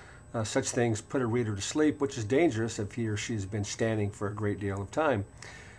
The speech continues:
Uh, quickly place your issue in the context of published primary literature, provide description and justification of general experimental approach, and hint at why your study, organism, or idea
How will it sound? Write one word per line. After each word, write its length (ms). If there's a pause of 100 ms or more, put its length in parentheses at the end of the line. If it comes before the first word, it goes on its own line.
(120)
Uh, 80
quickly 400
place 380
your 100
issue 340
in 60
the 80
context 560
of 260
published 480
primary 460
literature, 560 (300)
provide 340
description 500
and 120
justification 680
of 100
general 440 (100)
experimental 800
approach, 500 (400)
and 80
hint 160
at 140
why 240
your 200
study, 540
organism, 640
or 220
idea 580